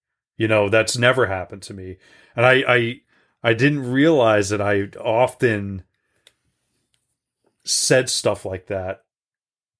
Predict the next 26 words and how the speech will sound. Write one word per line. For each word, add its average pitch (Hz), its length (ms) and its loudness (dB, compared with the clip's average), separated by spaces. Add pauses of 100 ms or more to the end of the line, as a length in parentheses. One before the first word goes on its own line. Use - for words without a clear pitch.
(320)
I 107 100 -2
did 117 300 0
wanna, 117 300 2
I, 110 320 2
I 117 40 2
did 120 180 0
wanna 117 200 2
kind 123 200 0
of 98 80 -4
adjust 98 500 0
that, 107 180 0
'cause 101 140 -8
I 110 80 4
think 147 320 -2
sometimes 113 520 -2
I 107 60 2
was, 104 360 -4 (380)
I, 113 320 0
I 110 180 0 (140)
brought 123 400 2
up 110 140 2
empathy 110 320 -2
on 101 100 -2
the 95 60 -6
show, 107 520 2
and 95 200 -2